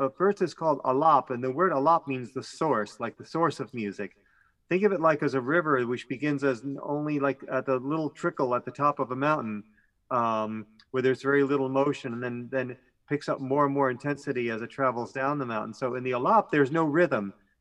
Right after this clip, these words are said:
It's just introducing the atmosphere of the raga. And then, then slowly but surely, like, a slow rhythm will come in, and then eventually will build up and build up. And there are many different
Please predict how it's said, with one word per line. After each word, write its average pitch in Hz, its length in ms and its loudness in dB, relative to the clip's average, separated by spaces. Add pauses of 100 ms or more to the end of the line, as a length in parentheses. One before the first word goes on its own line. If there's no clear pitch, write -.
(160)
It's 131 160 0
just 147 280 0
introducing 151 600 0
the 131 140 -2
atmosphere 127 720 -4 (420)
of 131 140 0
the 131 80 0
raga. 131 320 4
And 120 160 -4
then, 147 320 0
then 147 340 -6
slowly 175 400 2
but 170 140 -4
surely, 160 360 -2
like, 131 240 0
a 127 120 0
slow 170 520 2
rhythm 131 320 2
will 120 100 -6
come 117 260 -6
in, 104 260 -6 (560)
and 123 420 0
then 123 220 -6
eventually 135 480 -2
will 123 320 -4 (580)
build 143 220 2
up 147 160 2
and 127 120 -4
build 135 220 0
up. 135 220 2
And 123 100 -2
there 127 80 0
are 123 40 -2
many 165 220 2
different 151 380 -2